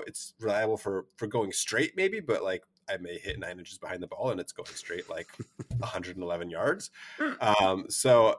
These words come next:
th-, that's something I may need to address in the off season. Um, I don't know if a nine wood is the answer, uh, <laughs> but I don't know. A four iron's not the answer, but when you do catch that one and you flush it and you, you get that, that perfect,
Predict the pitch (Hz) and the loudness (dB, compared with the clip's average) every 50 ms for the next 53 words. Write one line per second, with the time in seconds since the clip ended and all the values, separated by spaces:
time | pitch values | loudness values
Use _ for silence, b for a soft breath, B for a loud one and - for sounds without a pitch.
0 | - 135 143 139 139 156 147 - - 139 127 127 107 104 101 95 95 98 95 95 | 4 2 2 4 4 2 2 2 0 -2 0 0 0 0 0 0 -2 -4 -4 -4
1 | 98 95 82 - - 85 78 - - 90 87 78 78 - - - - - - - | -4 -6 -6 -6 -8 -8 -8 -8 -8 -8 -10 -10 -10 -12 -14 -14 -14 -14 -16 -18
2 | - - _ _ _ - 98 92 92 92 - 110 117 110 101 95 92 98 - - | -20 -20 _ _ _ -6 -4 -4 -2 0 0 0 0 0 0 0 -2 -2 -2 -2
3 | 113 104 104 104 113 117 117 127 127 135 127 - 143 135 147 147 156 151 - 160 | -4 -4 -4 -2 -4 -4 -4 -2 -4 -4 -4 -4 -2 0 2 2 2 2 2 0
4 | 165 170 - - - 117 107 101 - - - 127 - 104 98 - - _ _ _ | 0 0 -2 -2 -2 0 0 0 -2 -4 -6 -6 -2 -2 -2 -2 -4 _ _ _
5 | _ _ _ - - 196 180 139 104 101 104 107 120 - _ - 123 117 - - | _ _ _ 4 4 4 4 4 2 2 0 -2 -4 -8 _ -4 -4 -4 0 2
6 | 139 131 113 107 101 95 90 - 92 92 - 104 101 95 - - - 185 190 156 | 4 6 6 4 4 0 -4 -4 -6 -4 -2 -2 -4 -4 -4 -2 4 6 6 6
7 | - - B B B B B - 123 123 123 113 127 127 123 - 131 120 - - | 4 2 B B B B B -2 -2 0 0 2 2 2 2 4 2 2 2 2
8 | 120 113 110 107 104 104 107 107 104 b b b b b 95 95 95 90 - - | 2 2 2 2 0 0 0 -2 -6 b b b b b -8 -8 -8 -8 -8 -6
9 | - 98 95 - - 113 - 95 98 98 98 - 101 92 - 101 - 98 87 - | -4 -4 -2 -2 -2 -4 -4 -4 -4 -6 -6 -6 -6 -6 -6 -6 -4 -4 -4 -4
10 | - 104 - - _ - - 117 107 - - 107 - - - - - | -4 -6 -6 -6 _ -8 -4 -4 -2 -2 -2 -6 -6 -6 -10 -16 -16